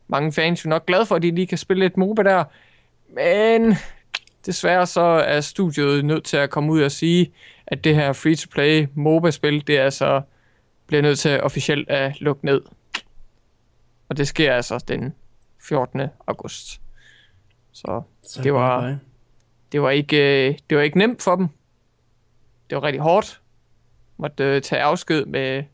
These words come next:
Speaker 1: alle de dejlige superhelte og bare gå tilbage til at læse deres nørdede tegneserier, i stedet for at spille dem. Men der er selvfølgelig også D C Universe, øh, online, hvis man vil. Det er gøjl. Men hvis man var en af dem, der spillede, øh,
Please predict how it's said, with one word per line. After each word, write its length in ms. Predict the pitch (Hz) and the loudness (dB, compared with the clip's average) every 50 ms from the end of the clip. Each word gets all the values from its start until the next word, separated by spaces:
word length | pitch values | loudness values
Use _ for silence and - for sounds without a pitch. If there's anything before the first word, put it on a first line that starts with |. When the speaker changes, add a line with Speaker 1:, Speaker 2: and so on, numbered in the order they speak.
| _ _ _ - | _ _ _ -4
Speaker 1:
alle 180 | 143 143 147 | -2 0 0
de 140 | 143 147 147 | -2 -2 -2
dejlige 340 | 139 147 139 143 143 143 143 | -2 0 0 0 -2 -2 -4
superhelte 540 | 143 - 175 165 151 147 151 147 147 143 143 | -4 -4 -6 -4 -2 -2 -2 -2 -2 -2 -2
og 60 | 147 | -2
bare 180 | 143 135 139 135 | 0 -2 -2 -2
gå 300 | - 143 143 143 147 139 | -4 -4 -4 -4 -6 -8
tilbage 300 | - - - 147 147 143 | -10 -6 -4 -4 -2 -2
til 120 | 143 151 | -2 -2
at 200 | 139 131 135 131 | -2 -2 -2 -2
læse 260 | 123 139 139 143 143 - | -2 -2 -2 -2 -2 -4
deres 420 | 139 127 120 127 - - - _ _ _ _ _ - _ _ _ _ - - | -2 -2 -2 -2 -6 -10 -16 _ _ _ _ _ -20 _ _ _ _ -14 -6
nørdede 460 | - 147 147 156 156 156 151 147 143 | -2 0 0 2 4 4 4 4 2
tegneserier, 600 | 135 - 165 170 185 180 156 180 165 151 139 135 143 _ _ _ _ _ _ _ _ _ _ _ _ _ - - - | 2 0 -2 0 0 0 0 0 2 2 2 0 -2 _ _ _ _ _ _ _ _ _ _ _ _ _ -20 -16 -12
i 60 | - | -10
stedet 220 | 151 - 156 139 139 | -6 -4 -4 -4 -2
for 200 | - 139 139 131 | 0 -2 0 -2
at 80 | 135 139 | -2 -4
spille 420 | - - - - 147 135 143 147 143 | -10 -14 -8 -6 -4 -2 -2 -2 -4
dem. 140 | - 147 147 147 | -4 -8 -8 -8
Men 140 | - - 143 | -6 -4 -2
der 80 | 147 147 | 0 0
er 40 | 151 | 0
selvfølgelig 400 | 147 - - 151 139 139 143 139 | -2 -2 -4 -4 -2 -2 -4 -4
også 280 | 139 - - - _ _ _ _ _ - - - - - - _ _ _ _ - | -6 -10 -14 -20 _ _ _ _ _ -20 -20 -20 -20 -20 -20 _ _ _ _ -2
D 40 | - 160 156 | 2 2 2
C 320 | 147 - 156 147 131 - 165 160 | 2 2 0 0 0 0 2 4
Universe, 720 | 175 180 165 139 139 139 139 139 - - - - - 143 | 4 4 4 4 2 2 2 0 -2 -4 -8 -4 -2 0
øh, 220 | 143 139 135 - - | 2 2 2 0 0
online, 320 | 143 151 160 156 143 135 135 | 0 0 0 0 0 -2 -2
hvis 180 | 135 139 - | -4 -6 -4
man 180 | - 139 139 139 | -4 -2 0 0
vil. 220 | 143 147 160 170 | 0 0 0 0
Det 80 | - 185 | 2 0
er 40 | 180 | 2
gøjl. 420 | 180 175 180 175 165 143 143 139 - _ _ _ _ _ _ _ - | 4 4 4 4 2 2 0 -4 -8 _ _ _ _ _ _ _ -4
Men 140 | 156 156 | 0 0
hvis 280 | 160 160 156 147 - - | 2 0 0 -2 -4 -2
man 200 | 170 160 151 135 | -2 -2 0 0
var 300 | 151 165 208 233 - _ - _ _ _ _ - | 0 0 0 0 -4 _ -20 _ _ _ _ -4
en 180 | 156 147 139 135 | -2 -2 0 -2
af 100 | 123 - | -4 -4
dem, 280 | - 123 127 135 165 _ _ _ _ _ _ _ _ _ _ _ _ _ _ _ - - _ _ - - | -4 -6 -6 -6 -10 _ _ _ _ _ _ _ _ _ _ _ _ _ _ _ -20 -20 _ _ -6 -6
der 80 | 143 | -6
spillede, 440 | - - - 151 147 147 147 143 143 | -6 -2 -2 0 0 0 0 0 0
øh, 220 | 139 139 135 131 | 2 2 0 -2